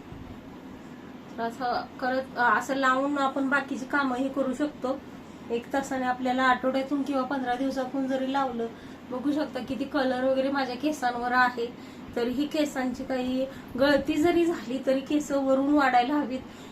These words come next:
याच्यासाठी आपल्याला नियमित केसांची काळजी घेणं गरजेचं आहे.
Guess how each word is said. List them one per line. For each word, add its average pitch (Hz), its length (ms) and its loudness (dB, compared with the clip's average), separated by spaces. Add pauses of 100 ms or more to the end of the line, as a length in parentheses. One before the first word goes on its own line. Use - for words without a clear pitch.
(120)
याच्यासाठी 262 480 -2
आपल्याला 247 380 0
नियमित 254 520 2
केसांची 262 420 0
काळजी 262 400 4
घेणं 269 340 0
गरजेचं 247 400 -2
आहे. 254 240 2